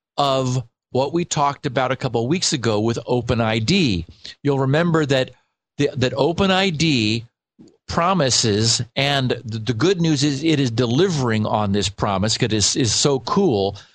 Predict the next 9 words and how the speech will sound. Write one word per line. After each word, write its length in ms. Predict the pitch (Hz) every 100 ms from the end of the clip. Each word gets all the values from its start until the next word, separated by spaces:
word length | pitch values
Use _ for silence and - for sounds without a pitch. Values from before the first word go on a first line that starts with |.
| - -
It 180 | 151 117
promises 640 | 156 185 233 - 175 170
to 360 | - 175 156 143 - _
allow 420 | 120 120 131 165 214
people 680 | - 170 151 143 139 139 _ _
a 60 | 131
means 600 | 127 147 165 185 196 - -
for 220 | - 151
having 580 | 135 143 143 143 143